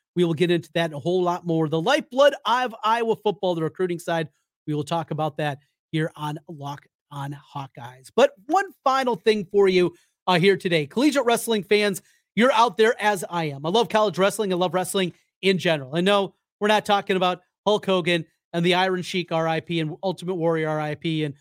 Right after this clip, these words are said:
Andre the Giant R I P. I'm showing my age here a little bit. But what we're talking about is real wrestling, collegiate wrestling, folk style wrestling. And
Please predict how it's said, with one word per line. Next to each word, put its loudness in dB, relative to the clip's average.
Andre 0
the -4
Giant -2
R -4
I -6
P. -8
I'm -10
showing -2
my -6
age -8
here -8
a -10
little -12
bit. -20
But 2
what 4
we're -2
talking 0
about 2
is -6
real -2
wrestling, -20
collegiate 0
wrestling, -2
folk 0
style -2
wrestling. -12
And -2